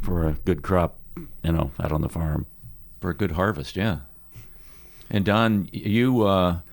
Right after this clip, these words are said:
Speaker 2: you still work at Webster University, and you have a, a, you mentioned you, you came from Chicago down, down to here,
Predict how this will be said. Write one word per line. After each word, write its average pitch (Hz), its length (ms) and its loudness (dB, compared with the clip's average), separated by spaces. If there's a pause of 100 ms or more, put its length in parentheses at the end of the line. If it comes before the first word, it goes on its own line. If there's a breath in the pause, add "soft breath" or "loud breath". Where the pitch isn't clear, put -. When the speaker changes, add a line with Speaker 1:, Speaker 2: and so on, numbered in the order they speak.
(420 loud breath)
Speaker 2:
you 113 160 2
still 123 320 2
work 110 240 4
at 95 80 -2
Webster 98 320 0
University, 107 640 2
and 101 100 4
you 92 80 4
have 95 220 2
a, 87 400 2
a, - 200 -12 (140)
you 95 120 0
mentioned 95 320 2
you, 90 200 2
you 92 120 0
came 92 260 2
from 104 160 0
Chicago 98 500 0
down, 87 320 0 (220)
down 92 240 0
to 92 120 0
here, 90 360 0